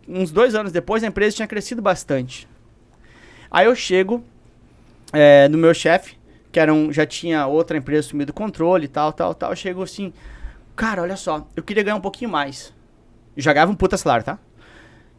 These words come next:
"Eu quero ganhar um pouquinho mais." E naquele momento, o cara vetou meu aumento. Se ele tivesse me dado, Thiago, eu, e eu ganhava um puta salário, tá? Mas se ele tivesse ga-, me dado mil reais a mais,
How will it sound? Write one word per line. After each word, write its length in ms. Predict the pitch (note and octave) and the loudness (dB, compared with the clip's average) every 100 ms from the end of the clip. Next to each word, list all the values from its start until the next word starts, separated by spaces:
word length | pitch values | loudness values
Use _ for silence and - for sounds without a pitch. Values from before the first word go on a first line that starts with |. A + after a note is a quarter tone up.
| - | -12
"Eu 60 | - | -2
quero 140 | C3 F#3 | 2 4
ganhar 100 | G3 | 2
um 40 | |
pouquinho 260 | G3 F#3+ F#3+ | -6 -8 -8
mais." 320 | B2+ B2 - - - _ _ - _ _ _ - | -10 -12 -20 -20 -20 _ _ -20 _ _ _ -6
E 200 | G3+ A#3 | -2 0
naquele 340 | A#3 A3+ A3+ | 0 0 -4
momento, 600 | G#3+ F#3 G3+ C4 - C#3+ - _ _ - | -2 -2 -2 -6 -8 -14 -16 _ _ -8
o 120 | E3+ | -8
cara 320 | E3 G3+ G#3 | -2 0 0
vetou 380 | A3 B3 B3+ A#3+ | 2 0 2 2
meu 100 | A3 | 2
aumento. 340 | D3 A#2 A#2 - _ _ _ _ _ _ | -4 -6 -12 -20 _ _ _ _ _ _
Se 120 | - | -6
ele 60 | C4+ | -4
tivesse 300 | G#3 A3 A3 | -2 -2 -4
me 80 | |
dado, 280 | F3 D#3+ F#3+ | 0 2 2
Thiago, 300 | - A#2 G#2+ - _ _ _ _ _ _ _ _ _ | -2 -8 -8 -18 _ _ _ _ _ _ _ _ _
eu, 180 | D3+ D#3+ | 0 2
e 160 | C3+ | 0
eu 100 | C#3 | -2
ganhava 220 | D3 F3 G3 | 2 0 0
um 20 | |
puta 220 | - F#3+ | -4 -6
salário, 260 | - B2 G#2 | -2 -2 0
tá? 140 | E3 - _ | -6 -6 _
Mas 120 | C3+ | -10
se 60 | F3 | -8
ele 60 | |
tivesse 220 | F3 F#3+ | -6 -4
ga-, 100 | E3+ | -6
me 260 | E3+ D#3 E3+ | -8 -6 -2
dado 260 | E3 F3+ E3+ | 0 0 0
mil 180 | F#3 | -2
reais 400 | C4 F3+ D3 D#3+ | 0 2 2 0
a 80 | C#3+ | -4
mais, 340 | A#2+ C#3 - | -12 -14 -20